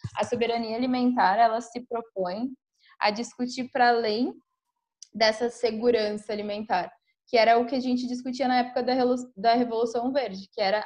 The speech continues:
assegurar alimentos pra toda a população. Então, a população precisava sair da, daquela condição de fome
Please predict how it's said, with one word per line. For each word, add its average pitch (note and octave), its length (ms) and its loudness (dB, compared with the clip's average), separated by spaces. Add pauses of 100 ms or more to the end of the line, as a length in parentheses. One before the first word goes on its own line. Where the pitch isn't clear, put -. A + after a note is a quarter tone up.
assegurar A#3+ 920 0
alimentos A#3 760 -2
pra A#3+ 280 0
toda A#3 240 0
a A#3+ 40 -16
população. C4 680 -8
Então, G3 160 -10
a G#3 80 -8
população A3 520 -8
precisava A#3 680 -6
sair A3+ 420 -6
da, A#3 160 -8 (240)
daquela A3 480 -4
condição A#3+ 680 -6
de A3+ 140 -6
fome G3 540 -6